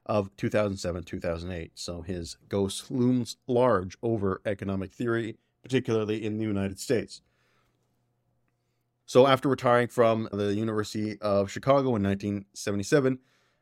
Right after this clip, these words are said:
he was an advisor to Republican President Ronald Reagan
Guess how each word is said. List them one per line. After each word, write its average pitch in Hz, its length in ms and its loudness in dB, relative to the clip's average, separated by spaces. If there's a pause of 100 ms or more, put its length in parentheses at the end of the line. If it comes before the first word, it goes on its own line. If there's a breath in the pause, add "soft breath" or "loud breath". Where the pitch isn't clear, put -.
he 113 580 0
was 104 200 -2
an 104 80 0
advisor 107 460 0
to 107 180 -4
Republican 98 480 0
President 101 380 -2
Ronald 92 360 -4
Reagan 110 420 -2